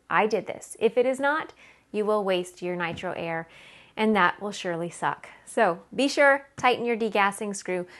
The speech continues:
before you put the nitro air cartridge in. There is quite a long thread section on the nitro air cartridge, so you will need to twist it several times before you get to the point where it will puncture.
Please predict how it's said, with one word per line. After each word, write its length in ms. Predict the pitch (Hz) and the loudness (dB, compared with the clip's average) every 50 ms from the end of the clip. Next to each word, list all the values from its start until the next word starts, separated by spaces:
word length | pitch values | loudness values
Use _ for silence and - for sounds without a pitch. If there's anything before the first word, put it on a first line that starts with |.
| - _ | -8 _
before 480 | - 214 214 208 - 208 202 202 196 | 2 2 2 2 2 0 0 2 0
you 260 | 196 185 180 175 175 170 | 0 -2 -4 -4 -6 -6
put 420 | - _ - 190 175 - - - _ - | -8 _ -8 -8 -8 -8 -12 -18 _ -10
the 120 | 185 180 | -8 -8
nitro 420 | 175 165 170 175 170 - 175 165 - - | -6 -6 -8 -8 -10 -10 -10 -10 -8 -8
air 180 | 170 165 165 | -6 -6 -8
cartridge 480 | 160 - - 160 160 - - 160 - - | -8 -8 -10 -10 -10 -10 -14 -18 -16 -14
in. 280 | - 165 151 151 156 - - | -12 -10 -10 -10 -12 -6 2
There 200 | - 277 262 269 | 6 8 8 10
is 220 | - - 277 262 | 12 10 10 8
quite 360 | - - - 240 226 233 233 - | 6 0 4 4 6 6 4 4
a 100 | 220 214 | 0 0
long 440 | 196 185 196 202 208 208 208 208 202 - - - - | 2 2 2 2 2 2 -2 -6 -8 -12 -18 -12 -4
thread 340 | - 214 208 196 208 202 - | 0 2 2 2 2 0 -2
section 500 | - - - - - - - 240 233 220 | -2 -2 -2 -2 -4 -6 -8 -8 -8 -6
on 340 | - 196 196 196 202 208 208 | -4 -4 -4 -4 -4 -6 -6
the 220 | 196 196 190 185 | -6 -6 -4 -2
nitro 400 | 180 190 190 196 196 - 202 - - | 0 2 2 2 2 -2 -6 -4 -2
air 160 | 190 196 185 | -2 -4 -4
cartridge, 460 | - - 202 208 208 - 247 233 - | -2 -2 -2 -2 -2 -4 -10 -12 -12
so 340 | - - - 190 190 190 190 - - - - - - - | -12 -10 -6 -6 -6 -6 -6 -10 -16 -20 -20 -16 -10 -4
you 160 | 202 214 220 | 0 2 4
will 160 | 220 220 214 | 4 4 4
need 180 | 208 202 190 185 | 2 -2 -4 -4
to 60 | 175 | -6
twist 380 | - - - 190 190 190 - | -8 -6 -6 -6 -6 -6 -6
it 260 | 202 196 - - - - - - - | -6 -6 -6 -6 -10 -18 -20 -20 -18
several 400 | - - - 254 247 226 233 214 | -4 2 4 4 4 4 2 0
times 360 | 220 - 208 196 196 196 185 | -2 -4 -6 -4 -4 -6 -6
before 260 | 185 185 - - 185 | -6 -8 -6 -6 -6
you 140 | 185 185 185 | -6 -6 -6
get 180 | 185 180 - - | -6 -6 -8 -8
to 80 | - | -10
the 80 | - 190 | -12 -12
point 300 | 180 - 185 180 - - | -10 -8 -8 -8 -6 -6
where 180 | 180 185 180 | -4 -4 -4
it 80 | - - | -4 -4
will 80 | - 175 | -6 -6
puncture. 540 | 175 - 190 180 180 - - 170 175 170 | -6 -8 -8 -8 -8 -8 -8 -10 -10 -10